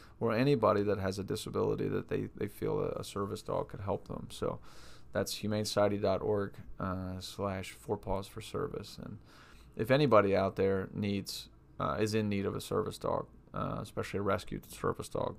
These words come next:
that is my specialty. Uh, there's also therapy dog work. Uh, we place dogs with, in nursing homes. We place dogs in, uh,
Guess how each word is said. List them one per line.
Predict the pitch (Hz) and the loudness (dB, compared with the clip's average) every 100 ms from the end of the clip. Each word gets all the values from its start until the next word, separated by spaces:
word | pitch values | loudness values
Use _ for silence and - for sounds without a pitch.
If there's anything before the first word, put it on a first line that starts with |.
| - | -4
that | 69 | -2
is | - - | -2 -4
my | - | -6
specialty. | - - - - - - - - - - - - | -4 -6 -6 -8 -10 -12 -20 -20 -20 -20 -20 -12
Uh, | 101 87 78 | -6 -4 -4
there's | 82 95 | -4 -4
also | 92 90 95 | -4 -2 -6
therapy | 92 101 95 90 82 | -2 2 2 2 0
dog | - 73 - | 0 -2 -2
work. | 73 67 - - - | -6 -6 -10 -14 -8
Uh, | 90 95 | -6 -6
we | |
place | 98 - - - | 2 4 4 0
dogs | 92 87 104 | -2 -2 -2
with, | 92 85 - - - | -6 -8 -10 -12 -6
in | 95 95 | -4 -2
nursing | 95 95 98 | -4 -4 -4
homes. | 90 98 98 98 - - - - - - - | -2 -2 -2 -6 -12 -20 -20 -20 -20 -20 -14
We | - | -10
place | - 101 98 | 2 2 4
dogs | 101 104 104 101 | 2 2 2 0
in, | 98 101 - - - - - - - - - - - - | -4 -4 -10 -20 -20 -20 -20 -20 -20 -20 -20 -14 -10 0
uh, | 117 104 95 92 85 85 | 2 2 2 0 -2 -8